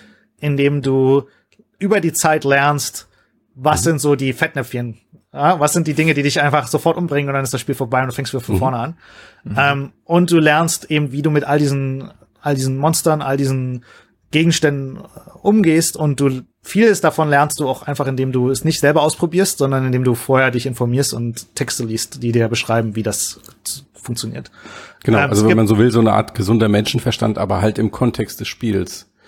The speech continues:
Speaker 1: Genau, also es, ich glaub, du machst beides, ne? Also du
Speaker 2: Generalisiert. Hm.
Speaker 1: Sehr weit kommst du schon allein mit deinem eigenen gesunden Menschenverstand. Also das, das
Speaker 2: Mhm.
Speaker 1: beschränkt einfach schon mal, was du alles ausprobieren wirst.
Speaker 2: Mhm.
Speaker 1: Ähm, und dann gibt's halt NetHack-spezifische,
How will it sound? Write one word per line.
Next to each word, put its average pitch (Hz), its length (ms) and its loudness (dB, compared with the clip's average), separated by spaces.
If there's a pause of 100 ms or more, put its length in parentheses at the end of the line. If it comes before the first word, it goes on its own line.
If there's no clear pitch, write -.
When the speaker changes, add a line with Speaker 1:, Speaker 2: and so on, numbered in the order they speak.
(840)
Speaker 1:
Genau, 151 320 -2
also 165 180 0
es, 170 60 -4
ich 202 120 -6
glaub, 233 140 0
du 247 60 0
machst 185 220 0
beides, 165 280 0
ne? 117 80 2
Also 101 160 2
du 101 80 2
Speaker 2:
Generalisiert. 98 320 -4
Hm. 98 380 -2 (180)
Speaker 1:
Sehr 160 300 0
weit 196 200 0
kommst 190 220 -4
du 175 60 -4
schon 160 180 -8
allein 147 220 0
mit 147 140 -8
deinem 139 160 -2
eigenen 139 360 -4
gesunden 127 240 -4
Menschenverstand. 160 880 -8
Also 131 220 0
das, 135 220 -4 (280)
das - 280 0
Speaker 2:
Mhm. - 40 -12 (120)
Speaker 1:
beschränkt 196 340 0
einfach 165 260 0
schon 160 160 -2
mal, 143 160 2
was - 140 0
du 156 80 -6
alles 127 180 -4
ausprobieren 117 520 -8
wirst. 151 280 -10 (380)
Speaker 2:
Mhm. 98 180 -4
Speaker 1:
Ähm, 139 280 2 (160)
und 147 180 -4
dann 190 160 2
gibt's 196 180 -2
halt 170 240 0 (220)
NetHack-spezifische, 156 1400 0